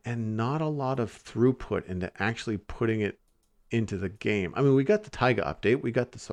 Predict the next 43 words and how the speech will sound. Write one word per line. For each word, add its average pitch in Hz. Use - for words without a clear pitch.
foxes -
and -
stuff, -
but -
there's 185
been 123
zero 92
mention 85
of 82
the 95
desert 90
and 92
savanna 90
changes 95
since. -
And 107
they're 123
the 123
kind 143
of 131
thing 143
that 104
don't 123
require 107
a 113
named 98
update, 104
right? 104
Like, 110
these 104
are 107
the 104
kind 107
of 92
features 101
that 104
would 110
just 101
be 101
fine 101
in 95
a 85
point 98